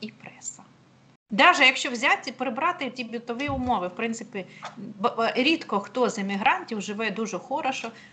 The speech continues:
перші п'ять років. Тобто живуть вони і так же погано, інколи і гірше, ніж вони жили вдома. Але попав в зовсім в інше інформаційне поле,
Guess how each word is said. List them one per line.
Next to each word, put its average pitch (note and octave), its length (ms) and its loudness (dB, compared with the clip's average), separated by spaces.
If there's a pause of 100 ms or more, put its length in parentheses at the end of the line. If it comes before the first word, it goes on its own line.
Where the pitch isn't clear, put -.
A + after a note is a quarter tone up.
(140)
перші B3+ 400 4
п'ять G#3 400 -6
років. F3 380 -16 (460)
Тобто F#3+ 300 -2
живуть C#4 360 -2
вони A3+ 340 2
і A3+ 60 -2
так B3+ 240 4
же A3+ 120 -2
погано, B3 400 4
інколи A3 400 -2
і G3 60 0
гірше, B3+ 360 -6
ніж G#3 200 -4
вони G#3 260 -4
жили G3+ 220 -4 (100)
вдома. - 260 -14 (1160)
Але C4+ 320 8
попав A#3 500 4 (480)
в - 60 -12
зовсім A#3+ 600 -2 (480)
в G3+ 320 -6
інше A#3 320 -2
інформаційне G3+ 840 -4
поле, C#4 480 -6